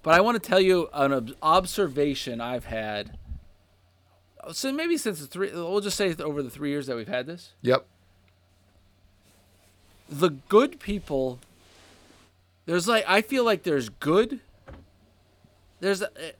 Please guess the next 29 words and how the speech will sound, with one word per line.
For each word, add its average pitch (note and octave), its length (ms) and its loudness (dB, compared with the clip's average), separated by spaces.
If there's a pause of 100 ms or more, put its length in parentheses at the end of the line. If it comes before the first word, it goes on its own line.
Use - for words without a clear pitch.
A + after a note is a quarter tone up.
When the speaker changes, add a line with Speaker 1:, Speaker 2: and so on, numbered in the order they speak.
(100)
Speaker 1:
there's E3 420 -2
people A#3+ 300 -4
who F3 120 2
are D3 120 4
really F#3+ 500 0
good, C#3 240 -2 (580)
right? D3 300 2
In, C#3+ 380 0 (360)
they're C3 360 2 (180)
going D#3+ 240 2
through F#3 160 0
their F#3 120 2
college E3+ 440 0
career, D3 480 -4 (460)
early F3+ 340 4
in F3 100 0
their E3 140 -4
career, C#3+ 500 -2
and B2 240 -4
they D#3 180 0
have D3+ 200 -2
done C3 160 -2
a A#2+ 60 -8
good B2 240 -6
job A2 320 -6
of G#2 120 -20
networking. C#3 540 -8
They've A2 180 -8
done A2+ 300 -10